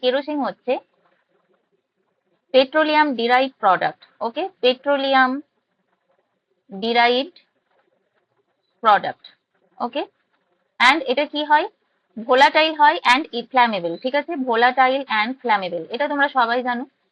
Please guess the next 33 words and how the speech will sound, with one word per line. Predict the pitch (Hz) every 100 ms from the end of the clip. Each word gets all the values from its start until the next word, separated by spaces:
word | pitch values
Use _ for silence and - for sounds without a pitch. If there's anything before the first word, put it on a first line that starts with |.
| _ -
ভোলাটাইল | 233 262 294 254 202 240
and | - 202 208 339 _ _ _ _
flammable, | 247 226 185 233 - _ _ _ _ _ _ _ _ _ _ _ _ -
ঠিক | 254
আছে? | 269 330
মানে | 285 254 262
এটা | 285
কি? | 294 330 - _ _ _ _ _ _ _ 202
ভোলাটাইল | 247 262 294 302
মিনস | 294 302 349
এটা | 262 277
খুব | - 269
তাড়াতাড়ি | 233 226 254 269
উবে | - 220 262
যায়, | 277 320
and | - 226 262
flammable | 233 208 226 254
মানে | 240 240 311
জ্বলে | 226 202 240
খুব | 262 240
ভালো | 214 170
করে, | 156 - _ _ _ _ _ _ _ _ _ _ _ -
ওকে? | 190 - _ -
এবার | 285 330
দেখো, | 269 302 285
এটা | 254 269
একটা | 311 311
মিক্সচার, | 262 247 - 190 190 -
এর | 247
মধ্যে | 277 285 311
কি | 302 262
কি | 277
থাকে? | 262 220 196